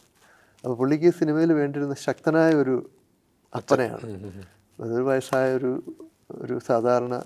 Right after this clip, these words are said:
Speaker 1: അല്ലാത്ത ഒരു അപ്പൻ. അപ്പൻ എന്തെങ്കിലും ചെയ്യുമെന്നൊരു ജനങ്ങൾക്കൊരു
Speaker 2: അതെ.
Speaker 1: ഭീതി ഉണ്ടാവണം, ഇവനിട്ട് അടി കൊടുക്കുവോ?
Speaker 2: <laughs> എനിക്കത് വന്നായിരുന്നു.
Speaker 1: വന്നായിരുന്നല്ലേ?
Speaker 2: അടി പുള്ളി എന്നാണ് എനിക്ക് <laughs> നിങ്ങളെ ഡോർ വന്നപ്പോ
Speaker 1: അപ്പൊ
Speaker 2: പുള്ളി
Speaker 1: അങ്ങനെ ഒരു,
Speaker 2: പ്രണയിക്കാൻ വേണ്ടി വരുമ്പോ.
Speaker 1: ഉം.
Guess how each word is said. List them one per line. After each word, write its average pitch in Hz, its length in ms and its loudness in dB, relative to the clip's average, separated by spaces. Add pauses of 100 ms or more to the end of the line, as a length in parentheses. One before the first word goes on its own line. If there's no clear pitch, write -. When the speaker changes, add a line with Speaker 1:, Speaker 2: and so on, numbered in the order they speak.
Speaker 1:
അല്ലാത്ത 117 340 -4
ഒരു 117 100 -8
അപ്പൻ. 107 300 -12 (100)
അപ്പൻ 139 320 -6
എന്തെങ്കിലും 135 340 -4
ചെയ്യുമെന്നൊരു 131 460 0
ജനങ്ങൾക്കൊരു 123 640 -2 (120)
Speaker 2:
അതെ. - 180 -18 (280)
Speaker 1:
ഭീതി 160 260 10
ഉണ്ടാവണം, 113 380 2
ഇവനിട്ട് 120 300 -2
അടി 123 140 4
കൊടുക്കുവോ? 117 440 2 (260)
Speaker 2:
<laughs> 131 100 -4
എനിക്കത് 139 520 6 (100)
വന്നായിരുന്നു. 120 480 4
Speaker 1:
വന്നായിരുന്നല്ലേ? 131 520 6
Speaker 2:
അടി - 80 2
പുള്ളി 139 180 6
എന്നാണ് 139 280 4
എനിക്ക് 123 300 -2 (100)
<laughs> 139 200 4
നിങ്ങളെ 143 280 6
ഡോർ 147 380 8
വന്നപ്പോ 160 380 4
Speaker 1:
അപ്പൊ 160 40 4
Speaker 2:
പുള്ളി - 480 -4
Speaker 1:
അങ്ങനെ 131 140 0
ഒരു, 135 80 4
Speaker 2:
പ്രണയിക്കാൻ 135 340 6
വേണ്ടി 135 180 4
വരുമ്പോ. 113 260 0
Speaker 1:
ഉം. 107 240 -12